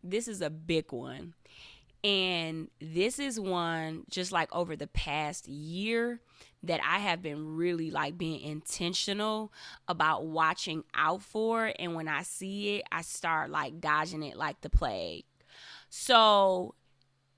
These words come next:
when you are friends with somebody and your vibe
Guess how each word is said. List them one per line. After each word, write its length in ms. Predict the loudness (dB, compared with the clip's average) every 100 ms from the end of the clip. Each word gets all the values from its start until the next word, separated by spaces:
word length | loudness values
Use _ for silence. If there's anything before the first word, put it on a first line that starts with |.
| _ _
when 340 | -2 0 0
you 640 | 0 0 4 4 4 0 -4 _ _ _ _ _ _ 4
are 160 | 6
friends 800 | 4 -2 -2 0 2 0 -2 -8 -10
with 200 | -6 -6
somebody 920 | -4 -2 -2 0 0 0 -2 -6 -8 _ _ _ _ -4
and 480 | -4 -4 -6 -8 -10
your 420 | -6 2 4 4
vibe 680 | 4 6 6 8 6 2 -2